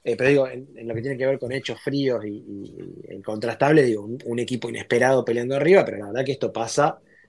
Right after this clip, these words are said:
este, una vez cada diez años. Entonces, todo ese, toda esa pirámide medio, medio desgastada ha llevado a que los dos o tres equipos más ricos tengan una diferencia abismal con los otros catorce o quince equipos. Eh, entonces me parece que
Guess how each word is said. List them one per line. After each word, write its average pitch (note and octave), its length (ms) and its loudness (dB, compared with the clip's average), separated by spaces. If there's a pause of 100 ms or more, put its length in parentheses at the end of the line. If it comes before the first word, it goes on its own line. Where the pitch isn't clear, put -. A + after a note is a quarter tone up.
(140)
este, F2+ 800 -12
una A2 240 -2
vez A#2 240 2
cada A2+ 240 2
diez G#2+ 280 2
años. A#2+ 240 4
Entonces, A#2+ 680 -6 (160)
todo F#3 320 10
ese, - 400 -4
toda E3 260 0
esa C3+ 220 -10
pirámide C#3+ 480 -8
medio, B2+ 540 -6
medio A#2+ 340 -8
desgastada C#3+ 800 4 (360)
ha - 80 -10
llevado C#3 340 -2
a A#2+ 40 0
que A2+ 100 -8
los A2 180 -14 (400)
dos C3+ 260 -2
o B2 60 -10
tres B2+ 160 -6
equipos B2+ 340 -8
más B2+ 160 -10
ricos C#3+ 400 -4
tengan C3+ 240 -8
una A#2+ 80 -12
diferencia B2+ 640 -6
abismal B2+ 560 -2
con B2 160 -6
los G#2+ 340 -14 (140)
otros A2 280 -8
catorce A2 420 -2
o G2+ 40 -4
quince G#2 280 -6
equipos. C3 440 2 (460)
Eh, A2 460 0
entonces B2+ 240 0
me B2 100 0
parece B2 320 0
que A#2+ 280 2